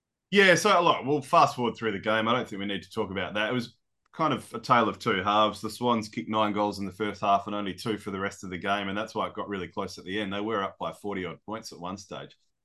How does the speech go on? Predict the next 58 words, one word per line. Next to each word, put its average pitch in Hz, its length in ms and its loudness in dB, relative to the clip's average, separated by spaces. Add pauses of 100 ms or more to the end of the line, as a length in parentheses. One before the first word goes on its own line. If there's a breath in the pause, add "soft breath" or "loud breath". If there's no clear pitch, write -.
(140)
It 190 60 2
was 233 140 4
funny, 262 480 2
I 147 200 6
was 156 220 2
watching 208 320 0
on 113 160 0
K 107 300 0
O, 87 40 0 (220)
and 120 140 0
I 120 40 4
was 123 160 2
watching 165 240 -2
a - 20 -2
little 151 160 0
bit 120 120 0
on 101 160 0
delay 92 360 -2
because 90 300 -8
we 95 60 -8
pressed 110 340 -8
pause 92 220 -6
at 87 80 -12
halftime 87 500 -4
to 82 60 -10
have 82 200 -12
dinner. 95 240 -8 (540)
And 120 180 2
so 131 180 6
I 123 140 6
didn't 147 440 0
see 117 220 0
it 98 140 0
live, 101 340 4
but 107 100 0
I 104 40 2
stayed 135 280 2
away 110 220 4
from 101 220 -4
my 90 180 0
phone 90 640 -6 (240)
to 110 100 -8
make 98 200 -2
sure 95 200 -6
it 82 80 -6
wasn't 90 280 -8
spoiled, 85 540 -6
'cause 98 160 -10
it 101 120 -10
did 110 180 -4
start 120 360 0
to 95 80 -16
get 101 200 -6
closer 101 420 -6
and 87 120 -14
closer 95 320 -8
and 82 120 -12
closer. 107 320 -8